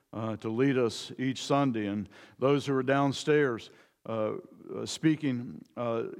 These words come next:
your love in, into our children's lives and telling them about Jesus. So we're, we're just so grateful for each person who, uh,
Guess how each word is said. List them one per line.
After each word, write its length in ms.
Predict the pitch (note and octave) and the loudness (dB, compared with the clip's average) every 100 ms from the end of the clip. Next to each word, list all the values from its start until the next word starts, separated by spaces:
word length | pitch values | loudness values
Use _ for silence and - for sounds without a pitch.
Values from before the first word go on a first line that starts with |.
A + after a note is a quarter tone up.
| - | -12
your 220 | C3+ C#3+ | 0 2
love 380 | C#3 C#3+ D3 C3+ | 6 6 4 2
in, 240 | C#3 C#3+ C#3+ | -2 -2 -2
into 260 | D3 C#3 | 0 2
our 140 | C#3 C3 | 2 0
children's 560 | - E3 C3 A2 G2 | 2 2 0 -4 -4
lives 380 | A2+ A2+ A2 A2 | -2 0 -2 -4
and 100 | A#2 | -2
telling 260 | D3 D3 C3+ | 2 4 4
them 240 | C#3+ C#3+ | 4 4
about 340 | C3 A#2 A#2+ A2+ | 2 2 2 0
Jesus. 440 | B2+ A#2+ G2 F2+ | -2 -2 -6 -8
So 180 | - A#2+ | -6 -4
we're, 280 | A#2+ C#3 C3 - - - - | 0 0 -2 -10 -20 -20 -4
we're 140 | D#3 | 0
just 120 | D#3+ | 2
so 120 | - C#3+ | 2 2
grateful 420 | C3 B2 G#2 F#2 - _ _ _ _ _ - - | 2 2 -2 -10 -12 _ _ _ _ _ -20 -4
for 140 | C3+ | 0
each 180 | C3+ - | 0 2
person 420 | D3+ C#3+ - A2 | 2 2 -2 -4
who, 380 | G#2+ B2 A2 | -2 -2 -2
uh, 120 | A2 | -2